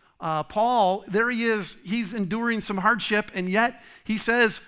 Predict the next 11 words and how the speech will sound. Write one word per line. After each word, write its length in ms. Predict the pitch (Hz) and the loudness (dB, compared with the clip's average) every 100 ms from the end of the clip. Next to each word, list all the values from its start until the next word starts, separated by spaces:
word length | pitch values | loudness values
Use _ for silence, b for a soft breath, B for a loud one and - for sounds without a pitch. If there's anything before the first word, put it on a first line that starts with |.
| - | 0
"Rejoice 640 | 233 190 185 208 247 - | 2 2 0 -2 -2 -2
in 160 | 233 233 | 0 2
the 80 | |
Lord 340 | 220 208 208 208 | 2 2 4 4
always," 720 | 190 220 214 202 190 127 - | 4 2 4 4 4 0 2
right? 240 | 165 208 | 4 4
He 60 | 196 | 0
talks 320 | 226 226 233 | 0 0 0
about 300 | 226 233 226 | 0 0 2
contentment, 1000 | 247 190 - 233 254 240 208 196 180 160 | -2 -4 -4 -4 -4 -4 -2 0 0 0
and 160 | 147 | -2